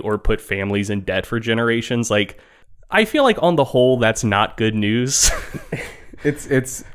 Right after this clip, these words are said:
Speaker 2: so unfortunately, I'm playing right into your hand here.
Speaker 1: Oh no.
Speaker 2: Um,
Speaker 1: <laughs> Oh no.
Speaker 2: so my good news starts with some bad news. No, but this is a great example.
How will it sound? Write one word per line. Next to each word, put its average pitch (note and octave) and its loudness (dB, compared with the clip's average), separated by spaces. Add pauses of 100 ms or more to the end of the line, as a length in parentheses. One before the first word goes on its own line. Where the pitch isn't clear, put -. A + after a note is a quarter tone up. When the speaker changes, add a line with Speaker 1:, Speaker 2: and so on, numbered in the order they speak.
Speaker 2:
so B2+ 2
unfortunately, C#3 4
I'm A2+ 4
playing A2+ 2
right G#2+ 6
into G#2+ 2
your G2 2
hand G2 -2
here. F2+ -4
Speaker 1:
Oh A#2+ 4
no. G2+ 2 (220)
Speaker 2:
Um, G2+ 4
Speaker 1:
<laughs> - 2
Oh D#3 2
no. - 0
Speaker 2:
so A2+ 2
my A#2 4
good A#2 4
news A2+ 2
starts G#2+ 4
with A2 2
some G#2+ 0
bad G#2 4
news. G2+ 0 (640)
No, C#3 6
but B2 0
this C3 2
is C3+ 2
a B2 4
great A2+ 4
example. A2 0